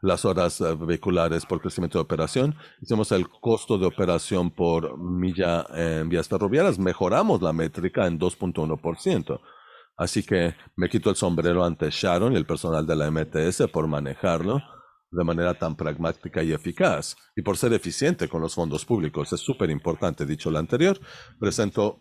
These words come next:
moción para aceptar la recomendación de elevarlo a la mesa directiva para recomendación. Según nos indicó el personal, ven, tenemos una moción por parte del regidor Sankey. Con gusto lo secundo. Secundada por la regidora Moreno.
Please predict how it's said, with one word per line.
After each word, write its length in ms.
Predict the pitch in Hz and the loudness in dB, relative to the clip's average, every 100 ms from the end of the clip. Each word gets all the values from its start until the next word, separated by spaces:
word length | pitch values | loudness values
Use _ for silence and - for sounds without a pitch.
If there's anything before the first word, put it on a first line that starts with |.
| - | -8
moción 500 | 82 80 - 104 107 | -6 -4 0 0 2
para 200 | 95 80 | 0 0
aceptar 340 | 87 - 87 | -2 0 0
la 120 | 82 | 0
recomendación 840 | 80 78 78 76 76 85 - 117 151 - - _ _ _ _ _ _ | 0 -2 -4 -4 -4 -4 2 2 0 -6 -20 _ _ _ _ _ _
de 180 | 98 95 | -2 2
elevarlo 580 | 87 87 90 87 92 76 | 2 4 4 4 2 2
a 160 | 80 78 | 2 2
la 140 | 78 | 2
mesa 240 | 82 - | 0 -2
directiva 420 | 78 76 - 87 76 | -2 -2 0 0 0
para 160 | 71 | -2
recomendación. 500 | 69 78 73 71 73 | -4 -8 -10 -8 -10
Según 240 | - 78 78 | -10 -8 -4
nos 140 | 78 | -4
indicó 220 | 76 - | -6 -6
el 60 | 73 | -6
personal, 260 | - 139 | -4 -4
ven, 200 | 156 92 80 | 0 -2 -2
tenemos 380 | 87 85 85 | -4 -2 -4
una 560 | 80 76 73 71 71 71 - - _ _ - | -4 -4 -2 -2 -4 -6 -12 -20 _ _ -6
moción 300 | 87 85 104 | -4 0 0
por 140 | 92 | 0
parte 300 | 92 87 - | 2 0 2
del 100 | 82 | 0
regidor 340 | 78 - 78 78 | 0 -2 -2 0
Sankey. 340 | 92 90 139 - | -2 -2 -6 -8
Con 160 | - 85 | -8 -4
gusto 220 | 80 90 | -4 0
lo 100 | 82 | -2
secundo. 420 | 73 90 120 165 - | 0 -2 0 -2 -2
Secundada 600 | 98 - 82 82 85 95 | -6 -4 -2 0 2 0
por 200 | 87 73 | -4 -4
la 240 | 73 69 71 | -2 -2 -4
regidora 380 | 76 80 76 | -6 -4 -4
Moreno. 420 | 73 87 104 147 | -4 0 2 0